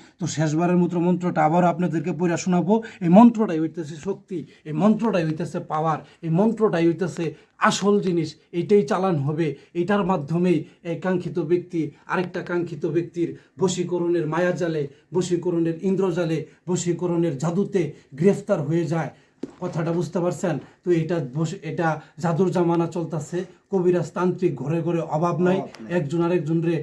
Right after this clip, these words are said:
Speaker 1: হুমানে বশ করতাছে, একজন আরেকজনের সম্পর্ক নষ্ট করে দিতাছে, ভান মাইরা মানুষ মাইরা পর্যন্ত ফালাইতাছে। এটা হইলো ওই যুগের ভিতরে আমরা আইসা পড়ছি। এটাই হইলো শেষ জামানা। সামনে এগুলা জাদুটোনা আরো বাইরা যাবে, এগুলার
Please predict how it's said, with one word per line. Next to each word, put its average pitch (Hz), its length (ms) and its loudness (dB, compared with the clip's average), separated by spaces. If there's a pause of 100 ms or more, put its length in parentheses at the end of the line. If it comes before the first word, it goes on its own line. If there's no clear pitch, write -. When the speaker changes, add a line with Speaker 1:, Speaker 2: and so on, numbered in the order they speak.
(220)
Speaker 1:
হুমানে 190 400 4
বশ 151 180 -6
করতাছে, 180 440 -6 (360)
একজন 170 280 0
আরেকজনের 170 540 0
সম্পর্ক 160 340 -4 (140)
নষ্ট 170 180 -2 (100)
করে 165 220 -4
দিতাছে, 170 360 -4 (440)
ভান 151 200 2
মাইরা 180 280 2
মানুষ 165 180 2 (140)
মাইরা 190 300 4
পর্যন্ত 175 280 -4 (120)
ফালাইতাছে। 156 480 -6 (340)
এটা 165 180 -2
হইলো 165 140 4 (100)
ওই 180 160 8
যুগের 175 300 0
ভিতরে 165 300 -4 (340)
আমরা 160 220 -2
আইসা 160 260 -2
পড়ছি। 156 300 -8 (360)
এটাই 175 220 4
হইলো 165 220 4
শেষ 160 220 -4
জামানা। 156 320 -4 (360)
সামনে 170 340 0
এগুলা 165 280 0
জাদুটোনা 170 460 -2 (380)
আরো 175 220 4
বাইরা 175 220 2 (100)
যাবে, 165 200 -2 (280)
এগুলার 165 260 -2